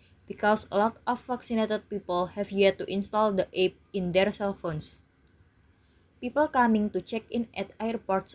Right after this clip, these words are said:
or malls were denied entry because they couldn't show their vaccination status. Because of that, the Communication and Information Technology Ministry made the app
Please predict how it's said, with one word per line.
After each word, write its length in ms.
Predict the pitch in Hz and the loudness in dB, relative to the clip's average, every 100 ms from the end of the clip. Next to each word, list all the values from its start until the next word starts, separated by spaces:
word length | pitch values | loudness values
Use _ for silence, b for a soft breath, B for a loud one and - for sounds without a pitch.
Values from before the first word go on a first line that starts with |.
| - | -6
or 120 | 185 | -4
malls 400 | 175 170 175 - | 0 0 -2 -2
were 160 | 214 | -2
denied 560 | 220 214 190 214 233 - - | 0 -2 0 2 0 -2 -8
entry 420 | 196 196 196 190 | -6 -2 -2 -2
because 400 | - - 240 - | -6 -6 -6 -2
they 160 | 220 | 0
couldn't 400 | 196 240 240 254 | 0 0 2 2
show 280 | 233 220 196 | 2 2 2
their 160 | 175 175 | 2 -2
vaccination 640 | 214 208 220 208 208 190 | -4 -6 -4 -4 -4 -6
status. 640 | - 175 156 147 - - _ _ _ b b - | -6 -8 -6 -6 -10 -20 _ _ _ b b -2
Because 300 | 175 180 - | 2 2 0
of 160 | 185 - | -10 -2
that, 240 | 202 196 196 _ - | 2 2 2 _ -8
the 120 | 180 165 - | -6 -6 -6
Communication 680 | 233 240 240 214 214 208 - | -2 0 2 0 0 -2 -4
and 140 | 175 | -6
Information 580 | 180 175 214 233 240 240 | -6 -4 0 0 2 0
Technology 540 | 220 - 202 196 196 190 | 0 0 2 2 2 -2
Ministry 580 | 185 185 - 175 170 - b b b | -2 -4 -2 0 0 -4 b b b
made 180 | 208 220 | -6 -4
the 200 | 196 180 - | 0 -2 2
app 200 | 220 220 | 4 4